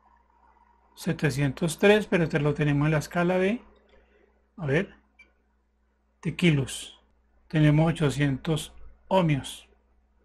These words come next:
Por lo tanto, entonces no tenemos corto,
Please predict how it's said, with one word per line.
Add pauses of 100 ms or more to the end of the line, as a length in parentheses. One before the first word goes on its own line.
(1000)
Por
lo
tanto,
entonces
no
tenemos
corto,